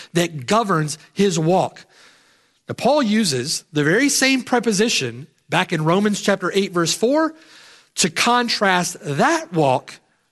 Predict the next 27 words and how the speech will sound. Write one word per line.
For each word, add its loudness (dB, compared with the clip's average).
with 2
the 0
walk 0
of -2
a -4
Christian. -4
The 2
one 2
who 2
is 0
dead -2
in 4
sin 0
walks 0
kata 2
according 0
to -2
the -2
flesh, -2
just -2
like -2
the -4
man 0
in 0
Ephesians -2
chapter -2
two. 0